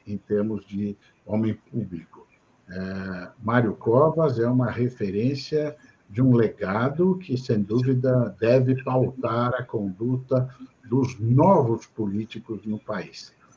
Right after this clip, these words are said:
Portanto, Mário Covas Neto, meu querido amigo e colega, você tem uma grande responsabilidade, você sabe disso,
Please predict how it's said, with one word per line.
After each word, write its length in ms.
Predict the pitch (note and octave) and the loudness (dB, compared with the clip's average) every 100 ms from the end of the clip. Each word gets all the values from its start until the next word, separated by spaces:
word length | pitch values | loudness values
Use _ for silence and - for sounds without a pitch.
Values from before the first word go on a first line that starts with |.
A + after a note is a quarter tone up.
| _ _ - | _ _ -8
Portanto, 600 | G2+ - D3 C#3 B2+ - - _ | -4 4 4 4 -2 -12 -16 _
Mário 400 | G2+ A#2+ A#2 G#2 | -2 0 0 0
Covas 560 | - A2 G#2+ G2 F#2 E2+ | -4 -2 -2 -4 -8 -10
Neto, 420 | F#2 F#2 F2+ E2 | -8 -8 -10 -16
meu 300 | E2+ F#2+ G2 | -8 -6 -6
querido 480 | F2 F2+ F2+ A2 G2+ | -8 -14 -12 -10 -10
amigo 540 | F2 F2+ B2 B2+ - - _ _ - | -10 -2 0 0 -4 -14 _ _ -20
e 80 | - | -20
colega, 720 | - A2 F#2 A2+ C3 C3 E2 - _ - _ - | -6 -4 0 0 0 -2 -10 -14 _ -20 _ -4
você 600 | A2+ G2+ - A2+ B2 C3 | -4 -4 -6 -2 -2 0
tem 160 | C3+ | -2
uma 160 | D3 D#3 | -2 -2
grande 340 | A#2 G#2+ A#2 | 0 -2 -2
responsabilidade, 1200 | A2 A2+ - A2 F#2 G2+ G2 C3+ C#3+ G#2 B2+ E3+ | -2 -4 -6 -12 -10 -8 -6 -6 -4 -4 -4 -6
você 320 | C#3 G2 - G2+ | -8 -8 -10 -14
sabe 380 | - F#2 G#2+ | -10 -10 -10
disso, 440 | G2 G#2+ E3 - | -6 -4 -4 -6